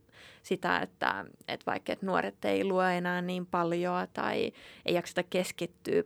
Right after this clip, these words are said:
pitkiin ai-, tai niinku pitkiä aikoja jonkun vaikka kirjan äärelle tai muuta, niin, niin miten sä kannustaisit ihmisiä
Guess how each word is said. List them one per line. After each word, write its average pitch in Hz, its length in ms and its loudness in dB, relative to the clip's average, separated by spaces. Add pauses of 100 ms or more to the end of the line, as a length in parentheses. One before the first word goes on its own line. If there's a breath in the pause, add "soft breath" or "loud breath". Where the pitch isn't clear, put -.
(120)
pitkiin - 580 -2
ai-, 180 360 2
tai 185 100 -2
niinku 156 340 -4
pitkiä 202 360 0
aikoja 190 580 2
jonkun - 460 -2
vaikka - 300 -4
kirjan 185 460 -4
äärelle 185 520 0 (100)
tai 190 200 0
muuta, 185 440 -2
niin, 208 260 -4 (420 loud breath)
niin 175 340 -2 (200)
miten 220 440 0
sä 185 320 2 (120)
kannustaisit - 1160 -4 (360 loud breath)
ihmisiä 170 760 -2